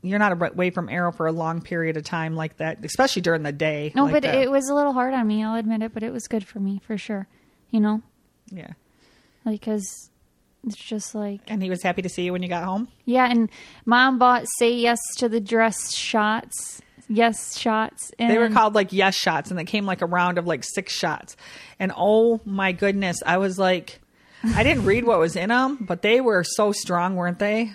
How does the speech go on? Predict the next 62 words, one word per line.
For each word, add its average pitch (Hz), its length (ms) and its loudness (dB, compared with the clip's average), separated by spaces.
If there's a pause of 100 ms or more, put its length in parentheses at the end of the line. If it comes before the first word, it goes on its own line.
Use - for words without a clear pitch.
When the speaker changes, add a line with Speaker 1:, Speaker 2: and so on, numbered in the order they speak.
Speaker 2:
Yeah, 226 180 2
everyone 269 380 4
was 247 160 2
buzzing. 214 340 2
I 220 140 4
just 233 180 0
took, 254 160 0
like, 247 160 4
a 233 140 0 (140)
tiny 220 380 0
sip - 280 -2
to - 100 -2
my 208 160 2
lips, 196 500 -2
and 202 80 -4
then 196 100 0
I 196 80 0
gave 202 220 -2
mine 202 220 -2
away. 202 600 -2
<laughs> - 40 -20
But 269 480 4
it 247 220 2
was 247 240 -2
funny 196 340 0
because 202 300 -2
they 208 100 0
did 208 240 0
the 196 80 -2
job 180 380 0
that - 80 -12
they 247 120 4
were 320 120 2
<laughs> - 0 -
supposed - 600 0
to 214 340 -6
do. - 0 - (340)
Speaker 1:
I 233 240 2
was 269 160 -2
like, 196 200 2
"Whoa." 196 640 2
And 226 100 0
I, 196 320 0
I 202 40 2
mean, 196 300 -4 (140)
they 185 300 2
were 247 100 6
just 214 200 2
strong. 175 580 -2
Like, 165 180 -2
Speaker 2:
And 175 60 4
Speaker 1:
I 170 60 6
Speaker 2:
then 262 60 4
Speaker 1:
wouldn't 214 140 2
have 214 80 0
expected. 196 420 0
I 214 100 6
would 254 100 4
have 226 80 4
expected, 202 440 0
like, 180 140 0
a 160 180 0